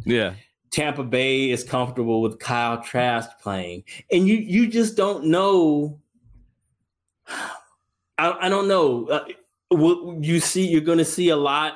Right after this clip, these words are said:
Speaker 2: in the draft this year is a lot of people believing that they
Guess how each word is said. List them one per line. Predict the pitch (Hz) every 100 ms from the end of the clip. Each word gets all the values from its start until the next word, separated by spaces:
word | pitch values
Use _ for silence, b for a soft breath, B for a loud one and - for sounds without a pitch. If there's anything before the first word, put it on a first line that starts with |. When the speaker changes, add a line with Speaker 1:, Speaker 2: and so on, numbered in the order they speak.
| -
Speaker 2:
in | 139
the | 131
draft | 123 135 139 135 -
this | 135 135
year | 135 127 123 120 123 B B B
is | 131 117
a |
lot | 104 107 120
of | 127
people | - 131 127
believing | 110 110 117 117 110 110 107 107 - B
that | 104 101
they | 117 123 127 127 127